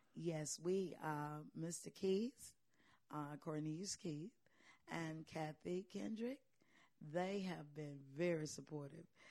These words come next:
They know my community, and, uh,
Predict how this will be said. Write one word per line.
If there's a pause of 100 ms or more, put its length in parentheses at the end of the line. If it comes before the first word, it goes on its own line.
(200)
They (120)
know
my
community, (460)
and,
uh,